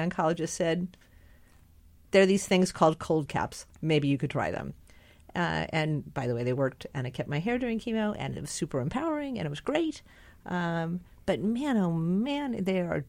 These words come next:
difficult to use. People, uh, you know, my, my doctor's office will refer, uh, patients to me.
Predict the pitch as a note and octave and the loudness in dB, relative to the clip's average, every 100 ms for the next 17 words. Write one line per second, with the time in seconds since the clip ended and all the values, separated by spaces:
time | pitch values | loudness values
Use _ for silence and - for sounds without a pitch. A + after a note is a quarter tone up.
0 | - C4+ C4+ A3 F#3+ D#3 - D#3+ F3+ B3 | -4 -2 0 -2 -4 -6 -4 -4 -2 0
1 | A#3+ A3+ A3+ A3 - - - - A#3+ A3+ | 2 2 0 -2 -10 -20 -20 -2 -2 2
2 | G#3 G3 A#2 F3 - E3+ D#3+ E3+ E3+ E3 | 2 4 6 4 4 0 0 0 -2 0
3 | E3 E3+ F3 F#3+ F#3+ E3+ F3 E3 D#3+ D#3 | 0 0 -2 -2 -2 -2 -2 -6 -4 -2
4 | D3+ - D#3+ E3+ F#3 G3 - - - D3 | -4 -2 0 0 -2 -4 -12 -10 -6 -4
5 | D3 - - - - D#3 - - - - | -4 -6 -8 -8 -4 -6 -4 -10 -10 -4
6 | F3+ D3 G#2 F3+ | -2 0 -4 -6